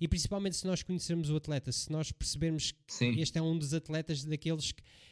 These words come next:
Speaker 1: pá, é capaz de aguentar e recupera e aguenta e recupera e et cetera.
Speaker 2: E no caso do James é um atleta desse género, Paulo, porque eu me recordo
Speaker 1: Pois.
Speaker 2: de ver o combate dele com o Jack Marshman,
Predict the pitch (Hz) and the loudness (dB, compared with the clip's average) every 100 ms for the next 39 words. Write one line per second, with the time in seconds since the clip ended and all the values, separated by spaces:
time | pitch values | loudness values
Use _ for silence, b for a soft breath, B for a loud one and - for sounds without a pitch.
0 | b - 156 156 185 165 180 151 156 160 | b 0 4 2 2 2 2 2 2 4
1 | 165 151 165 165 160 - - - 156 160 | 4 4 -2 -2 -2 -4 -6 -4 0 2
2 | 151 143 139 151 151 143 131 - - 151 | 2 2 2 0 -2 -2 -4 -4 -2 0
3 | 139 143 - 147 147 151 131 131 139 120 | 0 -4 -4 -4 -4 0 2 4 4 4
4 | 117 117 117 123 139 139 139 139 143 139 | 4 2 6 10 12 12 12 12 12 10
5 | 135 135 139 135 123 101 - 98 95 107 | 8 8 8 8 8 6 4 2 2 2
6 | 117 117 113 - 117 113 110 117 110 110 | 4 4 4 4 6 6 6 4 4 2
7 | 107 - 104 107 104 110 104 110 117 - | 0 0 -2 0 0 0 2 2 2 2
8 | 120 | 0